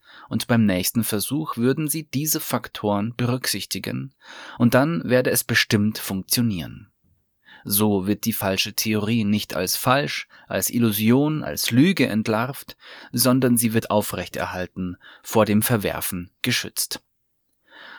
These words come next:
Und wenn die Politik sich auf eine solche wissenschaftliche Unterstützung berufen kann, die natürlich keine wissenschaftliche ist, dann können freiheitsfeindliche Ideologien umgesetzt werden, ohne dass eine weitgehend ahnungslose Bevölkerung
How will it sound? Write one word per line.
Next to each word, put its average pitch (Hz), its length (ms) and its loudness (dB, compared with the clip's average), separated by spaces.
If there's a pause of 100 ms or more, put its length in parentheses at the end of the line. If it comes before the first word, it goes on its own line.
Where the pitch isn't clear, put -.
(160)
Und 127 180 4
wenn 135 160 4
die 135 80 2
Politik 131 720 -2
sich 110 240 -2
auf - 120 -4
eine 107 200 2
solche 113 500 0
wissenschaftliche - 960 0
Unterstützung 101 760 -2
berufen 98 540 0
kann, 147 400 -4 (380)
die 123 100 8
natürlich 117 460 4
keine 107 300 2
wissenschaftliche 98 720 -4
ist, - 480 -6 (260)
dann 120 200 6
können 139 260 4
freiheitsfeindliche 143 1200 0
Ideologien 117 760 4
umgesetzt 117 680 -2
werden, 104 360 4 (300)
ohne 151 360 4
dass 131 200 2
eine 123 320 4
weitgehend 117 760 2
ahnungslose 135 720 2
Bevölkerung 104 840 0